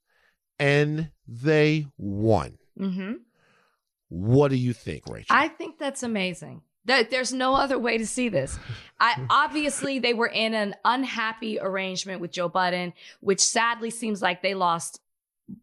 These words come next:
Speaker 2: money in that situation and a friend. And so the only thing that you can hope for them is that they recover. And I don't know if the friendship can be repaired,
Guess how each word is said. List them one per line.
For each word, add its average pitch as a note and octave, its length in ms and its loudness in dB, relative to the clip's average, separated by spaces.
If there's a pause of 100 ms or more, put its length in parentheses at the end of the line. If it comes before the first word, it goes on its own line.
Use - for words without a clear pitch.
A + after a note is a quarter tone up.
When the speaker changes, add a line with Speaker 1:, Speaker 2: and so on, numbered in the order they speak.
(100)
Speaker 2:
money B3 600 4
in G#3 120 0
that A3+ 200 0
situation A#3+ 600 -2
and A#3 220 0
a G#3+ 40 -2
friend. D3 360 -6 (800)
And G#3 140 2
so G3 580 2 (480)
the A3 160 2
only B3 240 4
thing B3 180 -6
that A#3 140 -2
you B3 60 -4
can A3+ 100 -4
hope A#3+ 220 2
for B3 120 -14
them F#3+ 220 -2
is E3+ 120 -4
that F#3+ 140 -4
they F#3+ 120 2
recover. F#3 600 -4 (420)
And F3 360 0 (720)
I D3+ 80 6
don't F#3 160 6
know G#3 60 4
if G#3 80 -2
the G#3+ 80 -10
friendship E4+ 400 2
can A#3 120 0
be A3 100 2
repaired, F#3 600 0